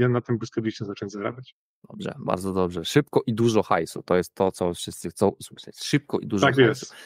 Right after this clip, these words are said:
Speaker 2: No, ym, może pociągniemy trochę ten temat ekspirek,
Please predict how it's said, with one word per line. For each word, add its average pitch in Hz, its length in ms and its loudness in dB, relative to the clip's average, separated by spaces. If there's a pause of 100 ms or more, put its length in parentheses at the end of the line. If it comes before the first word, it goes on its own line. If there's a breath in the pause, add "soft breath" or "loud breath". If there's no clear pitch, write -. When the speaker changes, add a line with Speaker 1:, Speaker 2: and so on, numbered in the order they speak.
(180 loud breath)
Speaker 2:
No, 120 140 0 (420)
ym, 110 320 2 (300)
może 170 220 4
pociągniemy 196 560 4
trochę 135 280 0
ten 123 200 0
temat 120 340 2
ekspirek, 101 640 2